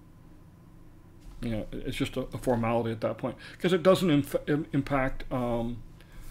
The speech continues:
the, the cosmetics of the home. Um, let's see. You know, I, I, <laughs> I forgot to switch cameras when I was talking about the pup cam.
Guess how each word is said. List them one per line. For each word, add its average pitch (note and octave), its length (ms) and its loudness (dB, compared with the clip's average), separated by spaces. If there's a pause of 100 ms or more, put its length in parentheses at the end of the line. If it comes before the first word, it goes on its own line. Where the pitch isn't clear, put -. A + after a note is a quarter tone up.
(340)
the, B2+ 540 0
the C#3 100 -4
cosmetics B2+ 580 2
of A2 120 -2
the A2 60 -2
home. - 280 -6 (1120)
Um, A2 380 -6 (2250)
let's C3 280 0
see. A2 240 -6 (1040)
You C#3 100 -2
know, B2 220 0 (160)
I, A#2+ 40 -8 (300)
I, G3 100 0 (300)
<laughs> - 0 -
I C#3+ 60 4
forgot A#2 240 6
to A#2 60 -6
switch - 240 -4
cameras B2+ 360 2
when A2+ 120 -2
I - 20 0
was G#2 80 -2
talking A2+ 260 -2
about A2 180 0
the A2+ 60 -8
pup - 240 -2
cam. A2 280 -8